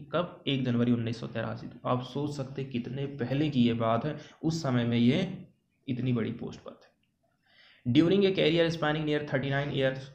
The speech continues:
he has served in variety of the command।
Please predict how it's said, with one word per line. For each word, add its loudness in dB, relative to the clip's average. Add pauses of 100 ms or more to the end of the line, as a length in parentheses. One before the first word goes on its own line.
(300)
he -2
has 0
served 0
in -4 (400)
variety 2
of -2
the -4
command। -10